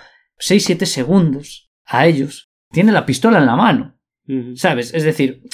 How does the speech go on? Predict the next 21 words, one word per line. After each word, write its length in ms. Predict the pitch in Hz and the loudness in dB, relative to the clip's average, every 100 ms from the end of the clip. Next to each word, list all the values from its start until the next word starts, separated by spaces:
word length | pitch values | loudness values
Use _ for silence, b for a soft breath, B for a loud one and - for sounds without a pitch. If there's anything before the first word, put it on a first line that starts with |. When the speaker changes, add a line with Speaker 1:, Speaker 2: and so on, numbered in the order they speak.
| 139 | -8
Speaker 1:
conoces 320 | - 160 180 | -4 -2 0
los 160 | 165 160 | -2 -2
hechos 180 | - 127 | -2 0
reales, 340 | 120 135 143 | 0 0 -2
sabes 240 | 127 123 | -4 -4
que 340 | - 113 110 _ | -6 -8 -10 _
en 140 | 135 113 | -10 -8
ese 140 | - | -4
momen-, 240 | 117 113 - | -4 -4 -6
si 140 | 113 | -10
conoces 280 | 107 110 117 | -8 -6 -6
los 140 | 113 | -6
hechos 200 | 120 110 | -8 -6
reales, 240 | 107 123 123 | -6 -6 -6
sabes 180 | 113 - | -8 -10
que 80 | 104 | -12
no 80 | |
va 60 | 107 | -10
a 40 | |
pasar 240 | - - 117 | -10 -8 -6
nada. 260 | 123 131 | -4 -6